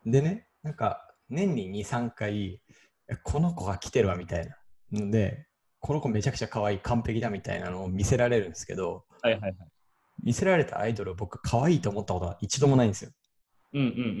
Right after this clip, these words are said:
Speaker 1: ん。
Speaker 2: なんか可愛いの感覚が全然違う。まあ、男女の差もあるとは思うんですけど、
Speaker 1: うん。
Speaker 2: あとかっこいい男を僕がこうやって見せても逆、逆もしかりで、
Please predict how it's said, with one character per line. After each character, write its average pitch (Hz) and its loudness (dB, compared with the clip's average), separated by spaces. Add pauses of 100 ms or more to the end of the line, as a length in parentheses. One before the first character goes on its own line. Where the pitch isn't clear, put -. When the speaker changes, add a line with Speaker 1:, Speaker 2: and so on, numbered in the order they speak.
(320)
Speaker 1:
ん。 - -14 (160)
Speaker 2:
な 120 -4
ん 107 -4
か - -12
可 151 2
愛 190 6
い 139 8
の 104 6
感 110 0
覚 - -8
が 92 -8
全 110 2
然 113 4
違 117 -2
う。 110 0
ま 110 -2
あ、 - -20 (100)
男 175 8
女 123 6
の 107 4
差 107 0
も 107 2
あ 104 0
る 95 -6
と 98 -6
は 92 -4
思 92 -6
う - -6
ん - -6
で - -14
す - -16
け - -12
ど、 90 -10 (280)
Speaker 1:
う 139 -6
ん。 117 -2 (540)
Speaker 2:
あ 110 -4
と 117 -2
か - -8
っ - -20
こ 214 8
い 214 4
い 135 0
男 110 2
を 101 -10
僕 107 -8
が 123 -2
こ - -6
う 104 -2
や - -12
っ - -16
て 113 -4
見 120 4
せ 123 2
て - -6
も 101 2
逆、 107 -2 (140)
逆 110 -4
も 131 -2
し - -4
か 123 2
り 101 0
で、 92 -6